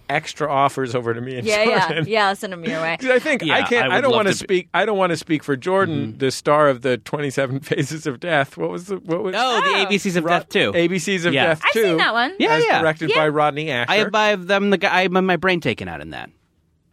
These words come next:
Speaker 3: Anyway.
Speaker 2: In which segment?
Speaker 3: It's in Q, I think.
Speaker 2: Okay.
Speaker 3: Yeah.
Speaker 2: All right.
Speaker 3: Anyway.
Speaker 2: I've seen it.
Speaker 1: Um, so I don't, I don't wanna speak for you, Jordan.
Speaker 3: Yeah.
Speaker 1: But speaking
Speaker 2: Straight offer, though?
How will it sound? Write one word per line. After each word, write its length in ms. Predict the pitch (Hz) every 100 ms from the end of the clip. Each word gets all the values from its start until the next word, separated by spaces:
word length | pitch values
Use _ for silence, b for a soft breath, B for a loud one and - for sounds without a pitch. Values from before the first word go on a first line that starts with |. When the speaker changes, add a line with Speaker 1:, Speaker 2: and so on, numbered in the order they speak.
| -
Speaker 3:
Anyway. 360 | 156 110 - - _
Speaker 2:
In 160 | 370 392
which 360 | 480 - - 349 311
segment? 480 | 440 392 277 214 -
Speaker 3:
It's 300 | - 156 190
in 140 | 156
Q, 500 | - - 196 196 233
I 80 | 233
think. 400 | - 262 285 -
Speaker 2:
Okay. 300 | 285 403 269 247
Speaker 3:
Yeah. 240 | 120 82 - _
Speaker 2:
All 80 | -
right. 200 | 339 -
Speaker 3:
Anyway. 260 | 113 - -
Speaker 2:
I've 60 |
seen 220 | - 302 277
it. 100 | 277 _ -
Speaker 1:
Um, 400 | 165 165 151 143
so 180 | - 185
I 120 | 202
don't, 100 | 214
I 120 | 185 175
don't 220 | 190 180
wanna 420 | 165 151 143 127 -
speak 320 | - 147 131
for 100 | 135
you, 240 | 151 226
Jordan. 400 | 143 131 110 107
Speaker 3:
Yeah. 220 | 131 87 110 -
Speaker 1:
But 260 | 160 185 -
speaking 560 | - - 220 196 196
Speaker 2:
Straight 340 | 175 170 294 254
offer, 300 | 214 208 240
though? 220 | 254 302